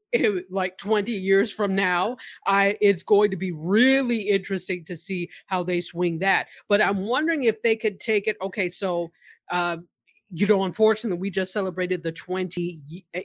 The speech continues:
uh, twentieth anniversary of nine eleven.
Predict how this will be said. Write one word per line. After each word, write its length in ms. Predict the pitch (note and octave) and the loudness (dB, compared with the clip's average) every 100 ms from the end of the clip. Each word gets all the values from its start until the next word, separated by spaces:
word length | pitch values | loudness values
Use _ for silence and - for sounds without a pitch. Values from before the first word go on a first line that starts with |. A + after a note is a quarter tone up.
| - | -6
uh, 220 | E3+ D#3+ - F3 | -4 -4 -6 -8
twentieth 340 | - G#3+ F3+ F3 | 0 0 2 2
anniversary 720 | F3 D#3+ F3 F3 - E3 D#3 - - | 0 0 0 -2 -2 -2 -4 -6 -6
of 140 | E3+ | 0
nine 260 | F3 F#3 D#3+ | 2 2 2
eleven. 540 | E3 F#3+ E3 C3 - | 2 2 2 -4 -8